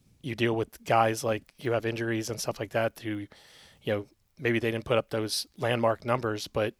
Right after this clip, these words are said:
um, you know, they were dominant for a, uh, a certain stretch, or they were one of the best players in the postseason for a certain stretch. And, um, I think with hockey, that's, that's kinda the same thing. Like, longevity is, is even tougher,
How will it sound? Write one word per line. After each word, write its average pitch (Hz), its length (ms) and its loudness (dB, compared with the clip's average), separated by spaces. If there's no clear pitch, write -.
um, 104 500 -2
you 120 100 2
know, 101 160 -2
they 127 180 0
were 110 140 0
dominant 110 580 4
for 104 400 0
a, 107 280 -2
uh, 107 260 -6
a - 60 -4
certain 127 280 0
stretch, 113 360 4
or 117 60 -2
they 110 80 0
were 107 60 -2
one 110 120 -2
of 110 60 0
the 107 80 0
best 110 120 0
players 110 220 0
in 113 40 -4
the 104 60 -6
postseason 110 480 -4
for 113 120 -6
a 110 40 -4
certain 117 240 -8
stretch. 110 360 -4
And, 107 140 -10
um, 107 420 -6
I 110 100 0
think 120 180 -2
with 117 120 -6
hockey, 123 280 2
that's, 107 200 -4
that's - 220 -6
kinda 117 200 -2
the 104 60 -6
same 110 220 -4
thing. 120 180 -4
Like, 104 160 -4
longevity 123 460 2
is, 120 120 -4
is 117 160 -2
even 120 160 2
tougher, 110 420 2